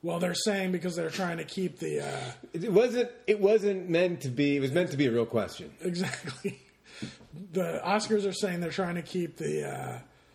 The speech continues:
Speaker 1: the program at three hours, so they can only allow a couple people to do it.
Speaker 2: Okay, so let's get this straight.
Speaker 1: A while ago, when Everything Is Awesome,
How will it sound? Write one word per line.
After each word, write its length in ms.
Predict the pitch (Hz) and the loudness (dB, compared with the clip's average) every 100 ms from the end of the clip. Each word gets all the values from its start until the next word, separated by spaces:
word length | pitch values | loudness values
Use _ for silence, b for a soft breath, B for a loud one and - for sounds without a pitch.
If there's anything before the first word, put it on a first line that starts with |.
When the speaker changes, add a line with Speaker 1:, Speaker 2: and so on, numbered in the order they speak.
| b - - _ - | b -20 -20 _ -10
Speaker 1:
the 120 | 139 - _ - | -10 -10 _ -2
program 460 | 202 170 175 165 | 0 0 -2 -4
at 120 | 156 135 | -6 -6
three 200 | 170 156 | -4 -2
hours, 400 | 139 123 123 117 - | -4 -6 -8 -6 -6
so 100 | 156 | -6
they 160 | - 135 | -4 -4
can 140 | 175 | -6
only 260 | 156 151 147 | -8 -6 -6
allow 480 | 135 135 135 127 123 | -6 -6 -6 -8 -10
a 40 | |
couple 340 | - - 131 127 | -10 -10 -10 -10
people 320 | 131 123 113 | -10 -10 -10
to 100 | 107 | -14
do 80 | 113 | -14
it. 140 | - - - - _ _ - - - _ _ _ _ _ _ _ - - | -14 -14 -18 -20 _ _ -20 -20 -20 _ _ _ _ _ _ _ -20 -4
Speaker 2:
Okay, 300 | 139 - 82 - _ | -2 -2 -8 -14 _
so 120 | - | -2
let's 200 | 135 135 | 0 0
get 180 | - 113 | 0 -2
this 180 | 101 92 | -2 -8
straight. 260 | - - - _ - _ - - _ - _ _ - - _ _ B B B B | -10 -12 -14 _ -20 _ -20 -20 _ -20 _ _ -18 -18 _ _ B B B B
Speaker 1:
A 120 | - 170 | -10 -8
while 500 | 175 196 240 240 165 | -2 0 2 2 0
ago, 400 | 131 123 - - - - _ _ _ _ _ _ - | -4 -6 -8 -10 -18 -20 _ _ _ _ _ _ -10
when 160 | 170 - | -8 -2
Everything 400 | 190 190 196 180 | 0 0 0 -2
Is 140 | 156 | -4
Awesome, 520 | 156 151 - 110 110 | -4 -4 -6 -8 -14